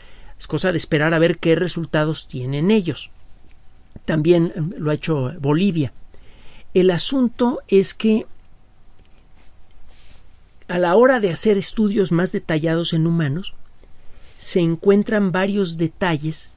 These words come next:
que no parecen, eh, no parecen ser muy espe-, eh,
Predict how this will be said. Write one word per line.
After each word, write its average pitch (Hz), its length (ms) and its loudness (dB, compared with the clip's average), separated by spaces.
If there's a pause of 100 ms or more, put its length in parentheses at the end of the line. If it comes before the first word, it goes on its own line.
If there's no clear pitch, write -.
(540)
que 151 360 -2
no 165 440 0
parecen, 175 800 -2 (540)
eh, 185 520 -2 (720)
no 220 180 6
parecen 214 380 4
ser 202 180 0
muy 185 260 0
espe-, 175 220 -2 (300)
eh, 143 340 -8